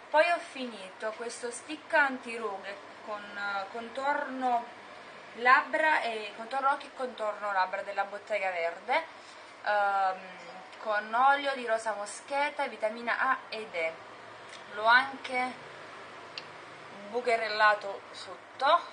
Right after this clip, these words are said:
l'ho scavato e l'ho continuato a utilizzare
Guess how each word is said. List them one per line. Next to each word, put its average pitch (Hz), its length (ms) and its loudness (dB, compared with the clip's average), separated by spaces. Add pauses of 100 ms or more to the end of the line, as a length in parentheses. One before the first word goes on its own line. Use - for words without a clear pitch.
(120)
l'ho 196 140 -6
scavato 214 1300 2 (840)
e 202 120 -6
l'ho 220 120 0
continuato 240 380 0
a 214 40 -2
utilizzare 214 680 2